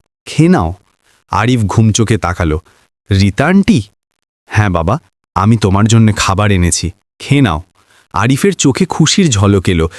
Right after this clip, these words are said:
সে ক্ষুধার্ত ছিল। রীতা তাকে আদর করে খাওয়ালো।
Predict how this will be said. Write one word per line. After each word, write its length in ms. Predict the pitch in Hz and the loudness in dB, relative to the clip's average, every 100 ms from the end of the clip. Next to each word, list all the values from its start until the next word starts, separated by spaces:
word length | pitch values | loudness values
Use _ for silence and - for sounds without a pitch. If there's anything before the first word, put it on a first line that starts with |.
| - - | -20 -8
সে 200 | - 180 | -2 -2
ক্ষুধার্ত 580 | - - 123 170 170 139 | -2 0 2 0 0 -2
ছিল। 360 | - 104 85 - - _ 104 | 0 0 -2 -4 -12 _ 0
রীতা 260 | 113 120 | 2 0
তাকে 260 | - 120 151 | -2 0 0
আদর 320 | 101 107 123 | 2 2 2
করে 200 | 107 104 | 2 -2
খাওয়ালো। 460 | - 90 78 76 | -2 -2 -2 -2